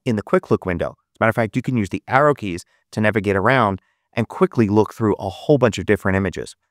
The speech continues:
Another option, by the way, is using View and then Show Preview. And then you get a larger preview here on the right side of the Finder window, and you can hide it the same way. Here's one that every time I mention it, there are some people that didn't realize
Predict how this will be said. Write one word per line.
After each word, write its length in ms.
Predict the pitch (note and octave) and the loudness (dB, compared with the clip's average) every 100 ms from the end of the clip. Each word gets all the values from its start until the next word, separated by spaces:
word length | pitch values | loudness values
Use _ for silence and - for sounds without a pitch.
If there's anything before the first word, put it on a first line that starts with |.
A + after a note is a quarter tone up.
| - | -4
Another 280 | B2+ E3+ E3+ | 2 4 4
option, 240 | A2 A2 | 2 -2
by 100 | F#2 | 0
the 80 | F#2 | 2
way, 140 | F#2 | 2
is 100 | F2+ | 2
using 320 | G#2 G2 F2 | 2 2 -2
View 420 | F#2 C3 D#3 F#2 D2+ _ _ - | 0 2 4 4 0 _ _ -6
and 180 | A2 G#2+ | 0 0
then 200 | G2+ F2+ | 0 -4
Show 480 | - - D3 C3+ C3 | -10 -2 4 4 4
Preview. 540 | - - C#3+ G2 C2 - _ _ _ | 0 0 0 0 -8 -10 _ _ _
And 100 | G#2+ | 0
then 100 | B2+ | 2
you 80 | C#3+ | 4
get 180 | A2+ G2 | 4 2
a 100 | A2 | 0
larger 300 | G2+ A2 G#2+ | 2 4 4
preview 400 | G2 C#3+ C#3+ A2+ | 2 4 4 4
here 160 | G2 F2+ | 4 2
on 160 | F2 G2 | 4 4
the 80 | F#2 | 4
right 340 | F#2 G#2+ - | 4 2 0
side 280 | - G2 E2+ | 0 2 2
of 100 | C#2+ | 0
the 60 | F2+ | 0
Finder 360 | G#2 E2 C#2+ | 0 0 0
window, 400 | F2 C3 F#2 C2 - _ _ | 2 4 2 0 -6 _ _
and 180 | G2 G2 | -2 0
you 80 | F#2+ | 0
can 260 | G#2 F2+ - _ - | 0 -2 -2 _ -4
hide 260 | D#3+ C#3 | 0 2
it 220 | E2+ - - _ _ - | 0 -6 -12 _ _ -6
the 80 | |
same 240 | F2+ F#2 F2+ | -2 0 0
way. 180 | F#2 C#2 _ _ | 0 -4 _ _
Here's 200 | E3+ G#3+ | 2 2
one 280 | F#3 D3+ D3 - | 4 2 0 0
that 160 | A#2+ | 2
every 140 | F3 F#3+ | 2 4
time 140 | E3 | 4
I 80 | C3 | 4
mention 320 | B2+ C#3 G2 | 2 2 -2
it, 160 | F2+ - _ | -2 -4 _
there 80 | A#2+ | -2
are 20 | |
some 180 | - D3+ | 0 2
people 220 | D3+ C3 | 2 0
that 120 | A2 | 0
didn't 240 | G#2 D3+ B2 | 2 2 4
realize 520 | A#2+ B2 A2+ G#2+ | 4 6 4 2